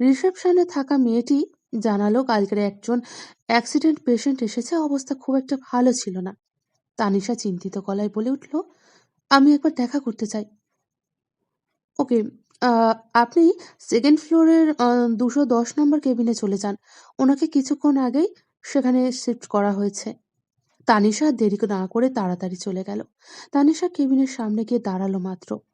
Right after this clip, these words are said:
আর ঠিক তখনই অংশু বেরিয়ে আসে। তানিশা অংশুকে দেখে বুঝতে পারে ইনি হয়তো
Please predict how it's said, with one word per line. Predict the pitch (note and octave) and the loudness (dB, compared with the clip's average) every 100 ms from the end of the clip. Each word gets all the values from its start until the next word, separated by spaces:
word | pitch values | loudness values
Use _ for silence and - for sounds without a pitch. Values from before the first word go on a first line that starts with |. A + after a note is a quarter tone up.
| _ - | _ -8
আর | G#3 | -6
ঠিক | G3+ G#3 - | -6 -10 -6
তখনই | G3 G3 B3 D4 C#4+ - _ _ - | -6 0 4 4 2 -12 _ _ 0
অংশু | G3+ G#3 G3+ C4+ | 2 2 0 -2
বেরিয়ে | G#3+ F#3 F#3 | -2 -2 -4
আসে। | F#3 - - _ _ - - - - | -6 -12 -18 _ _ -20 -20 -8 2
তানিশা | B3 B3+ C4+ E4+ | 4 4 4 2
অংশুকে | D#4 D4 D4 D4 | 0 0 -2 -2
দেখে | C4+ B3+ C4 | 0 -2 -4
বুঝতে | A3 G#3+ B3+ | -4 -6 -4
পারে | C4 C#4+ D#4 _ _ _ A3+ | -2 -2 -4 _ _ _ -2
ইনি | A3 A3+ | 0 0
হয়তো | A#3+ A#3+ B3+ | 0 2 0